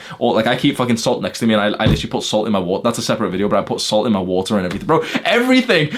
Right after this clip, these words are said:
that we've been told in the last ten, twenty years, that's, "Oh, lower your salt intake, guys." My, my mom, every single time I'm about to put some salt and she's like, "Oh, Hamza,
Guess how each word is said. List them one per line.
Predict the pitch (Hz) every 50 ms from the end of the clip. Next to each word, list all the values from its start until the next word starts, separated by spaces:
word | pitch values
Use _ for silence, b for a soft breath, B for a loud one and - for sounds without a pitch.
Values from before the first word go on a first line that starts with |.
| B B
that | B 156 151
we've | 165 185 190 160
been | 190 180
told | - - 196 190 185 175
in | 151 135
the | 135
last | 135 135 - -
ten, | - 156 147 139
twenty | 139 147 147 143
years, | 143 139 135 135
that's, | 127 135 -
"Oh, | 156 165 160
lower | 156 165 175 175 175
your | 160 175 175
salt | - 180 160 - 165
intake, | 151 143 165 151 131
guys." | 147 147 147 123
My, | 160 175 175
my | 160 180 202 185
mom, | 170 151 156 156 160 156 - - -
every | 165 185 208 196 170 160 180 185 185 175
single | - - 202 180 170 156 156 151
time | - 156 143 139 120 110 110 - B B B 214 B
I'm | 135 139 139
about | 139 139 139 143 139 -
to | -
put | - 147 143 -
some | 143 127
salt | - - 147 135 139
and | 135 -
she's | 147 131
like, | 131 117 117
"Oh, | 143 147 143
Hamza, | 139 139 143 135 165 180 190 185